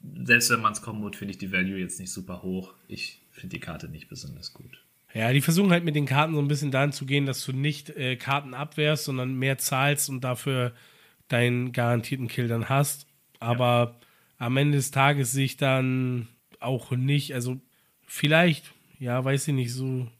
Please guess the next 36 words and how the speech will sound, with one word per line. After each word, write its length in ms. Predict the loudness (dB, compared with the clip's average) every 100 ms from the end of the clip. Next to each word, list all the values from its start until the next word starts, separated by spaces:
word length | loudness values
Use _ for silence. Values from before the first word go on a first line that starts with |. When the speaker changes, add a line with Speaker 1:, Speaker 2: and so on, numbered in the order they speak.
| -2
Speaker 2:
wie 100 | 2
Meteor, 580 | 2 2 0 0 0 -2
Volcano 500 | -4 0 2 2 0
für 200 | -2 -6
zwei, 340 | -4 -2 0
ja, 540 | 2 0 -2 -2 -4 -6 _ _
sonst 360 | -4 -2 -4 -6
weiß 260 | -10 -10 -8
ich, 60 |
nee, 360 | -8 -8 -8 -10
glaub 200 | -10 -10
ich 80 | -10
nicht. 240 | -10 -12 -16 _ _ _
Speaker 1:
Und 100 | -4
das 80 | 2
war's. 320 | 4 4 4
Das 140 | -2 -4
war 100 | -4
tatsächlich 360 | -2 -2 -2
dann 140 | -4 -6
das 160 | -6
komplette 360 | -10 -10 -10 -8
schwarze 400 | -8 -6 -6 -6
Deck. 280 | -8 -10 -10
Alle 160 | -10
Karten 360 | -8 -8 -8 -10
sind 100 | -8
wir 80 | -6
einmal 140 | -6
durchgegangen. 540 | -8 -8 -8 -6 -6 -6 -12 -6 4
Ich 400 | 6 6 0 4
würde 220 | 6 6
zusammenfassend 640 | 6 6 6 4 0 0
sagen, 460 | 2 6 6 4 -2
für 140 | -8
mich, 400 | -6 -6 -6 -12